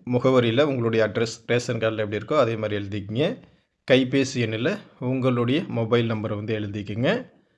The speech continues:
இனம்னு இருக்கும், அதுல வந்து உங்களுடைய கம்யூனிட்டி எதுவோ, அதுக்கு நேரா வந்து டிக் பண்ணிக்கிங்க. எஸ் சி, எஸ் டி, எம் பி சி, டி என் சி, பி சி, ஓ சின்னு இருக்கும். இதுல சமூகம், கம்யூனிட்டி எதுவோ,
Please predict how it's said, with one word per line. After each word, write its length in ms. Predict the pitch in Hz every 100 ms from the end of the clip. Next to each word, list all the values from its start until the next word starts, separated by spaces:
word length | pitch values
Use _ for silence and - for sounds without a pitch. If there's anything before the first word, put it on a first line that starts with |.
| _ _ _ -
இனம்னு 440 | 123 135 139 131
இருக்கும், 360 | 120 113 156 -
அதுல 280 | - 123 120
வந்து 220 | 123 147
உங்களுடைய 360 | 123 113 113 113
கம்யூனிட்டி 440 | 120 131 127 123
எதுவோ, 340 | 107 117 156
அதுக்கு 260 | 131 120 123
நேரா 280 | 117 120 117
வந்து 260 | 110 127 -
டிக் 260 | 123 -
பண்ணிக்கிங்க. 680 | 113 110 104 127 151 - _
எஸ் 260 | 120 117 -
சி, 180 | 139
எஸ் 320 | 143 110 - -
டி, 180 | 143
எம் 200 | 131 113
பி 160 | 110 120
சி, 460 | 117 135 202 - - _ _ _ _ 123
டி 180 | 131 127
என் 160 | 120
சி, 260 | 104 - 165
பி 220 | 123 123
சி, 240 | 123 135 127
ஓ 180 | 117 113 -
சின்னு 200 | 120 101
இருக்கும். 400 | 98 160 247 - 151
இதுல 460 | 135 131 156 170 - -
சமூகம், 640 | - - 127 131 131 131 -
கம்யூனிட்டி 540 | 127 120 131 127 127
எதுவோ, 400 | 117 110 120 190